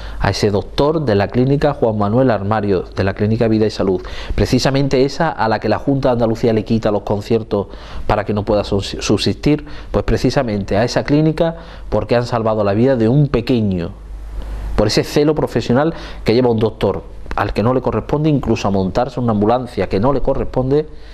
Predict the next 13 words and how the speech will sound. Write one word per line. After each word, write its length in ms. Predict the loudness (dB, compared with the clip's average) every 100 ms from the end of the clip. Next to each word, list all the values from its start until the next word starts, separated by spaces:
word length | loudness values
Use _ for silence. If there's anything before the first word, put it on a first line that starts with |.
| -14 -14 -6
y 140 | -2 0
trasladarse 680 | 2 2 2 2 0 -2 0
al 220 | 0 0
centro 360 | 0 0 2 -2
sanitario, 520 | 0 -2 0 0 0
con 180 | 2 2
la 80 | 2
intención 500 | 2 0 2 2 0 -4 -14 -12 -12 0
única 420 | 2 2 0 0
y 80 | 2
exclusiva 640 | 0 0 -2 2 2 2 0
de 160 | -2
salvar 500 | 0 0 2 0 -2